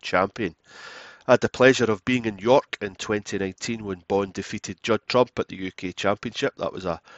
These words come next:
a very memorable moment. But Nigel isn't quite finished yet, as he'll be having another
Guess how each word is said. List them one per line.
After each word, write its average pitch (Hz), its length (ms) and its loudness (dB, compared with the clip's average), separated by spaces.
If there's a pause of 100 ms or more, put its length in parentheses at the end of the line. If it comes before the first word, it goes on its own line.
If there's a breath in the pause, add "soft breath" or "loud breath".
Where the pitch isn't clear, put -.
(120 loud breath)
a 98 80 -6
very 101 220 0
memorable 101 500 -2
moment. 120 480 -2 (640 loud breath)
But 95 120 0
Nigel 123 300 6
isn't 110 280 -2
quite 180 420 -2
finished 104 440 -2
yet, 104 180 2
as 101 160 -2
he'll 95 240 -6
be 90 200 -10
having 92 280 -8
another 90 220 -4